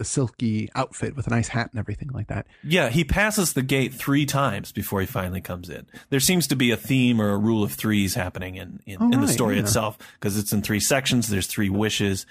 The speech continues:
Speaker 2: He goes by three times. I mean, if you look for it, you can find it in here. It's pretty clear.
Speaker 1: And he finally comes in, and Missus White thinks that maybe this guy, it, maybe the wish did come true, and he's some kind of wealthy man that's gonna give us some money, and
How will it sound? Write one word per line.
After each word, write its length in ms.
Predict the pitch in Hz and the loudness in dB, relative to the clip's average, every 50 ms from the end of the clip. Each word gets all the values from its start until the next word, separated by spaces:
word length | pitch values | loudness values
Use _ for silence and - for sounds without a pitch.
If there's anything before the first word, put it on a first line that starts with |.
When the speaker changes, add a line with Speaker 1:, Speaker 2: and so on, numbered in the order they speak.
| - - | -14 -6
Speaker 2:
He 80 | - 110 | -2 0
goes 160 | - 107 101 | 0 0 0
by 140 | - 113 104 | 0 0 0
three 200 | - - 110 104 | 0 0 0 0
times. 240 | - 110 110 104 | 2 0 2 2
I 40 | 120 | 2
mean, 120 | 127 131 139 | 4 4 2
if 100 | 131 135 | 2 2
you 80 | 127 | 2
look 160 | 127 156 156 | 2 2 2
for 220 | 147 - 131 113 110 | 2 0 0 0 2
it, 40 | 104 | 0
you 80 | 101 | 0
can 120 | - 110 101 | 0 -2 -4
find 280 | - - 107 104 98 | -2 -2 -2 0 0
it 100 | 98 92 | 0 0
in 100 | 92 95 | -2 -2
here. 140 | 113 90 90 | -2 -4 -4
It's 100 | 87 - | -6 -6
pretty 180 | - - 95 90 | -6 -8 -8 -8
clear. 240 | - - 107 92 87 - | -4 -4 -4 -4 0 2
Speaker 1:
And 80 | 180 165 | 2 2
he 60 | 165 | 4
finally 240 | 175 196 208 214 196 | 4 2 2 2 2
comes 220 | 208 190 147 139 | 2 0 2 2
in, 140 | 143 135 139 | 2 2 2
and 300 | 117 117 123 123 120 117 | 2 2 2 2 2 2
Missus 680 | 147 151 180 247 262 - 220 165 139 127 113 - - - _ _ _ | 2 2 2 2 2 2 4 4 4 4 2 -2 -4 -6 _ _ _
White 520 | - 117 120 123 117 117 113 113 - - | -6 -2 0 0 2 0 0 -2 -4 -8
thinks 420 | - - 143 131 123 - - - - _ _ _ - - | -4 0 0 0 0 0 -6 -12 -16 _ _ _ -8 -4
that 360 | 113 117 113 107 107 - - _ _ _ - | 0 0 2 0 0 -2 -4 _ _ _ -2
maybe 240 | 143 127 120 120 139 | 0 2 2 2 2
this 220 | 123 123 117 - | 2 0 -2 -2
guy, 560 | - - 107 110 104 104 104 107 107 110 107 - _ _ - | -2 -2 -2 0 0 0 2 2 2 2 0 -2 _ _ -2
it, 140 | 135 143 139 | 0 0 2
maybe 160 | 139 143 131 | 2 2 2
the 60 | 147 | 2
wish 180 | 135 151 143 - | 2 2 2 2
did 120 | - 143 | 0 0
come 140 | - 151 127 | 2 2 0
true, 240 | - - 233 233 185 | 2 2 2 4 4
and 80 | 123 107 | 4 4
he's 180 | 120 113 107 | 4 2 2
some 200 | - - 127 117 | 2 2 0 2
kind 180 | - 131 120 117 | 2 2 2 2
of 200 | 113 104 101 135 | 2 0 -2 -6
wealthy 580 | - 123 120 120 110 113 113 - - 123 117 113 | -6 -2 0 2 2 2 0 0 0 0 2 2
man 300 | 113 113 117 113 113 113 | 4 4 4 4 2 2
that's 180 | 113 - - - | 0 0 -4 -4
gonna 180 | - 107 107 | -2 -2 -2
give 180 | 104 107 101 95 | 0 -2 -2 -2
us 100 | 98 - | -2 -4
some 140 | - 104 107 | -2 0 2
money, 400 | 117 120 113 110 110 104 113 113 | 2 2 2 2 0 -2 -2 -2
and 260 | 107 104 104 104 101 | -2 -2 -4 -6 -8